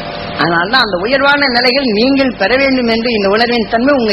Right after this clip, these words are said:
எண்ணத்தை உயர்த்தி அந்த உணர்வின் தன்மை நீங்கள் பெற முடியும். உங்க பார்வையால் உலகில் உள்ள நஞ்சித்தன்மை மாற வேண்டும். அதனால இப்ப நாம ஐம்பது பேர் தான் இருக்கிறோம்னு நினைக்க வேண்டாம். இது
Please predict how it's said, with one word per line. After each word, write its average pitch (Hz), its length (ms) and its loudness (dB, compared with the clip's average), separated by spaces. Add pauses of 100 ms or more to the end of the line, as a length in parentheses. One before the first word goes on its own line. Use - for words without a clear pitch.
(120)
எண்ணத்தை 262 320 0
உயர்த்தி 226 400 -2
அந்த 233 160 0
உணர்வின் 254 360 0
தன்மை 226 280 -2
நீங்கள் 202 380 -2
பெற 196 180 -2
முடியும். 196 680 -8 (640)
உங்க 220 200 0
பார்வையால் 269 560 2
உலகில் 262 340 0
உள்ள 233 240 2
நஞ்சித்தன்மை 220 760 -2
மாற 185 320 0
வேண்டும். 220 540 -6 (1800)
அதனால 180 340 0
இப்ப 202 260 -4
நாம 190 380 -2
ஐம்பது 202 240 0
பேர் 233 160 0
தான் 247 120 2
இருக்கிறோம்னு 214 340 -2
நினைக்க 196 280 -6
வேண்டாம். 185 300 -6
இது 160 160 -6